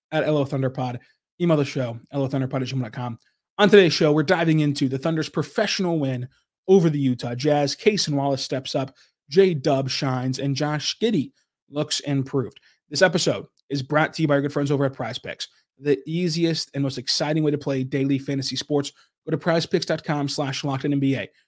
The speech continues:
Use code all lowercase locked in N B A for a first deposit match up to a hundred dollars.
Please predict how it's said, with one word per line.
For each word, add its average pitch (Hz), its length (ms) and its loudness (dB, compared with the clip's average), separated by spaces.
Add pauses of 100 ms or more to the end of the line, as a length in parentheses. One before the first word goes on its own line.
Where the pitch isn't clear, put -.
(160)
Use 160 280 -2
code 156 260 4
all 156 260 2
lowercase 139 440 0
locked 139 220 -2
in 151 100 -2
N 156 60 0
B 143 160 2
A 117 180 -4 (320)
for 147 100 -4
a 143 60 4
first 160 340 -2
deposit 147 360 -2
match 135 260 -6
up 143 200 -6
to 131 360 0 (320)
a 151 60 -8
hundred 131 300 0
dollars. 110 400 -10